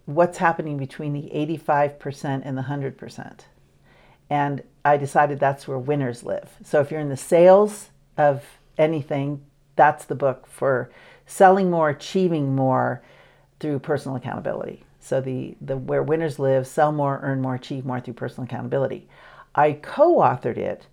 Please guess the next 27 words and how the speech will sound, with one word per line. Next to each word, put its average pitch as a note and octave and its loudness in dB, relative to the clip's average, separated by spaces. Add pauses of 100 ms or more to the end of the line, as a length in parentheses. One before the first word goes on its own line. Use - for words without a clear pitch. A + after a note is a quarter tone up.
(100)
and C#3+ 0
I C#3+ 0
kept G#3+ -2
it G3 -2
in D#3+ 0
the C#3+ -6
financial C#3+ -6
services F#3+ -2 (280)
realm, F#3+ 2
but D#3 0
it D3 -4
is D#3 0
a C3+ 0
book D3+ -2
for C#3 -4
salespeople. F#3 0 (600)
Um, D#3+ 4
I F#3+ 2
co-authored D#4+ 0
it A#3 -2
with F#3+ 2
someone F#3+ 2
I F3 4
didn't F3 0
agree D#3 -2
with C3+ -8 (580)
about C#3 2